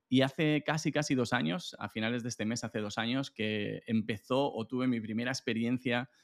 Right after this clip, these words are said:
de despertar espiritual y, em, y me, y me apetecía como poner al día a todo el mundo y contaros un poco cómo ha sido este despertar espiritual y qué podéis esperar si vosotros estáis en el despertar espiritual e incluso ver por qué fases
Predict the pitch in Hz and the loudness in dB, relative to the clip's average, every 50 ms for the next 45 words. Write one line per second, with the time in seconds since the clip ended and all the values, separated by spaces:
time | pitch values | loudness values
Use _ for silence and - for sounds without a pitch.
0 | _ _ _ - 110 110 110 107 - - - 101 113 - 110 113 120 117 - 117 | _ _ _ -4 -2 0 0 0 -2 -2 -2 -2 0 0 0 0 0 0 -2 -2
1 | 113 101 - 110 110 113 139 180 - _ _ _ _ _ _ _ _ _ _ - | -2 0 0 0 0 0 0 -2 -6 _ _ _ _ _ _ _ _ _ _ 2
2 | 131 120 120 120 117 113 110 110 107 107 107 107 107 104 - 127 123 123 120 113 | 4 6 6 6 4 4 4 4 4 4 4 2 2 0 2 4 4 6 6 4
3 | 110 - 117 113 113 117 110 123 113 120 - 151 147 147 147 135 127 123 113 120 | 2 0 0 2 2 2 0 0 -2 0 2 2 2 4 4 4 2 2 2 2
4 | 120 131 131 131 120 117 123 123 120 117 - 120 113 117 113 131 160 160 131 110 | 2 4 4 4 4 4 2 2 2 2 2 4 4 6 6 6 6 4 4 2
5 | - 104 104 107 113 117 127 - 117 101 113 113 131 127 - 113 113 117 113 110 | 2 0 0 2 0 0 2 2 0 0 2 0 0 -2 0 0 2 2 0 0
6 | - 113 110 110 104 104 - - 101 101 - - 101 98 - 107 110 - - 101 | 0 -2 -2 -2 -2 -2 -4 -6 -6 -6 -6 -8 -8 -6 -6 -6 -6 -6 -8 -8
7 | 104 - 104 - 107 131 135 - _ _ _ _ _ _ _ _ _ _ - 120 | -8 -6 -4 -4 -4 -4 -6 -10 _ _ _ _ _ _ _ _ _ _ 0 2
8 | 113 110 107 - 120 113 - 120 117 120 117 - 120 - - 101 101 123 151 135 | 2 2 2 2 0 2 2 2 2 2 0 -2 -4 -2 -2 -2 0 0 0 0
9 | 120 107 107 107 120 104 113 107 110 104 - - 113 113 - 104 104 101 110 - | -2 -4 -2 -2 -4 -4 -4 -6 -6 -6 -4 -4 -4 -4 -4 -4 -4 -6 -6 -6
10 | - 101 92 - 113 113 - - 101 101 - 110 120 131 123 110 104 - 113 110 | -6 -4 -4 -2 -4 -2 -2 -4 -4 -2 0 0 0 2 0 0 -2 -2 -4 -2
11 | - 110 104 110 120 123 117 - 120 107 - - 113 - - 120 120 - - 107 | -2 0 0 2 0 0 0 -2 -2 -2 -2 -4 -6 -2 0 0 0 0 -4 -6
12 | 110 - | -6 -6